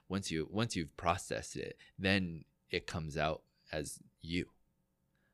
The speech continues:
Um, and, and you can, you can, and you can put, put it through your filters of what you agree and don't agree with. But, uh,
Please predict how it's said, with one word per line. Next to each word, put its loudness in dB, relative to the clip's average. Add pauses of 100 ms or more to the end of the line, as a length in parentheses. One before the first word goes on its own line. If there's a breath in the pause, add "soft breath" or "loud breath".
(160)
Um, 0 (140)
and, -2 (460)
and 0
you -2
can, -6
you 4
can, 2 (220 loud breath)
and 2
you 2
can 4
put, 0
put 2
it -2
through 2
your 2
filters -2 (340 soft breath)
of 0
what 0
you 2 (100)
agree 0
and -2
don't 2
agree -2
with. -4 (120)
But, -2
uh, -2